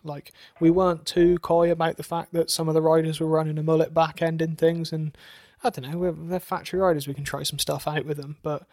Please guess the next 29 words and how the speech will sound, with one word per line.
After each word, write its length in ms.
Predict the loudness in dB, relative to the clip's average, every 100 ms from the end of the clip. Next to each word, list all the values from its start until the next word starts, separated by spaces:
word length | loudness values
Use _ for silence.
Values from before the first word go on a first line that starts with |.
| _ -20 -20 _
we 600 | -2 0 0 -2 -4 -6 -8
wanna 300 | -6 -4 -2
make 220 | -4 -4
sure 220 | -4 -2
whenever 380 | 0 0 -4 -4
we 480 | -2 -2 -4 -6 -10
release 380 | -2 0 0 -2
something 380 | -6 -8 -8 -8
to 120 | -6
the 80 | -6
public 540 | -4 -4 -4 -12 -14
or 100 | -12
they've 200 | -12 -12
got 180 | -10 -10
it, 120 | -12
that, 180 | -14 -14
like, 200 | -16 -18 -6
we've 200 | -2 -2
tested 380 | 0 -4 -4 -2
it 100 | -2
really 300 | 0 0 0
well 420 | -4 -6 -8 -10 -8
and 140 | -6
it 80 | -4
works 340 | 0 0 -2 -4
as 140 | -4
we 120 | -4
intended. 600 | -4 -6 -6 -2 -2 -2 -8 _ -20 -20 -20 -20 -20 _
So 460 | -4 2 4 4 -2